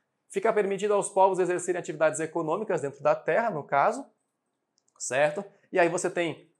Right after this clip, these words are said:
criação, agricultura, criação de animais e turismo, por exemplo, ok? Os processos de demarcação deverão ter obrigatoriamente a participação de representantes dos estados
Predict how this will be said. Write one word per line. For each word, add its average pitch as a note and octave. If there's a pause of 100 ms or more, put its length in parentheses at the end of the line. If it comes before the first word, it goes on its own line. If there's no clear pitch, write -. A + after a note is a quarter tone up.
(120)
criação, D#3
agricultura, F#3
criação D3+
de C3+
animais D#3
e B2+
turismo, E3+
por C3+
exemplo, D#3+ (280)
ok? E3 (220)
Os E3+
processos G3+
de -
demarcação F3+
deverão E3
ter E3
obrigatoriamente D#3
a C3+
participação F3
de E3
representantes D3+
dos C#3+
estados F#3+